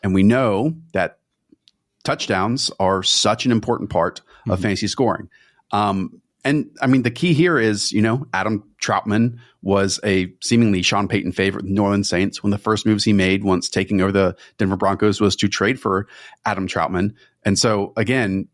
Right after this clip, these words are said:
Speaker 1: getting someone like that at the tight end thirteen, it's very, very rich. And as Hayden and I've said, we think the public has been awful this offseason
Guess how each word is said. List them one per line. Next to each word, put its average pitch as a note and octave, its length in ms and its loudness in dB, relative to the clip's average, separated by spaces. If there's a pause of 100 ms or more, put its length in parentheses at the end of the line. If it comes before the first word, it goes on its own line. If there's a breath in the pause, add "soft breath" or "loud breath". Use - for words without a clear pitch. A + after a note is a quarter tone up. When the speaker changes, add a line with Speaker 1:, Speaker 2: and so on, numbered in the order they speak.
Speaker 1:
getting A2+ 240 0
someone A2 220 2
like F#2 160 -2
that G2 340 -2
at G2 140 -4
the G2 60 -8
tight G2+ 220 -4
end F#2 180 -6
thirteen, G#2 720 2
it's - 520 0
very, F#2 520 -4
very E2 260 -2
rich. - 460 -2 (320 soft breath)
And F#2 600 -2 (240)
as F#2+ 200 0
Hayden A2 200 0
and G2 80 0
I've F2+ 100 -6
said, F2+ 300 0
we G2 80 2
think G2 260 -2
the F#2+ 60 -4
public G2 500 -2
has G2+ 200 0
been A2 180 0 (160)
awful B2 440 -2 (220 soft breath)
this G2+ 180 0
offseason D#2+ 500 -4